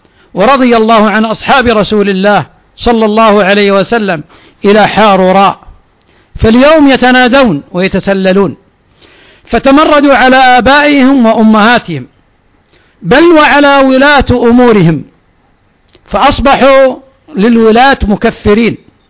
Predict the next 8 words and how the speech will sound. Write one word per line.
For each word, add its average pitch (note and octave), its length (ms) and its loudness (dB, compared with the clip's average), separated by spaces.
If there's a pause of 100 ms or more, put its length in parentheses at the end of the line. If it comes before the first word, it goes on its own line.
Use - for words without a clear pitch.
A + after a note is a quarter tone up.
(1000)
وأيضا D4+ 560 2
للأمهات C4 1040 2 (960)
والآباء B3 800 0 (1160)
وللأشقاء B3+ 1700 0 (760)
وللمجتمع A3 840 0
كله، F#3+ 380 -6 (1120)
فهؤلاء D4+ 800 0 (260)
أصبحوا C4+ 880 0